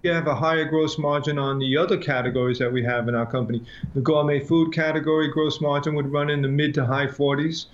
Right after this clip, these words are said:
And similar now in our personalization mall bu-, business, which we just acquired and we are so excited about. Uh, so, so the gross margin is actually higher in the other categories than in the floral.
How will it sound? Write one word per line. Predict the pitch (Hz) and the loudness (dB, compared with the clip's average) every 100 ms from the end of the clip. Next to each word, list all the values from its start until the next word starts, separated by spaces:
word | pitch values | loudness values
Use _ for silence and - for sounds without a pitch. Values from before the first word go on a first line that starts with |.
| - - - | -20 -16 -4
And | 147 | -2
similar | - 196 175 165 151 | 0 2 2 2 2
now | 151 147 143 | 0 0 0
in | |
our | 143 135 | -2 -2
personalization | - 160 - 143 131 147 139 139 | 0 -2 0 -2 0 0 0 0
mall | 147 156 151 123 - | 2 2 2 -2 -4
bu-, | 147 | -2
business, | 147 139 143 - | -2 -2 -2 -2
which | 131 147 | -4 -4
we | 143 | -2
just | 160 147 | -2 -2
acquired | 135 151 151 147 135 | -2 0 2 2 0
and | |
we | 131 135 | 0 0
are | |
so | 117 - 175 151 | 0 -2 0 0
excited | 139 - 131 123 117 | 0 0 0 0 -2
about. | 117 120 - - - - - - | -2 -4 -6 -14 -16 -18 -20 -6
Uh, | 127 127 131 - | -2 0 -2 -4
so, | - 143 120 - - | -2 0 0 -6 -6
so | - | -2
the | 151 | 0
gross | - 208 208 | 4 4 4
margin | 180 180 165 151 | 2 2 2 0
is | 156 | 0
actually | 151 151 131 | -2 -2 -2
higher | 151 151 151 147 | 0 0 2 0
in | 139 | 0
the | 139 | 0
other | 143 151 | 2 0
categories | 160 151 151 156 151 139 | 0 -2 0 0 0 0
than | 143 | -2
in | 135 | -2
the | 123 | -4
floral. | - 151 147 156 156 | 0 2 4 2 0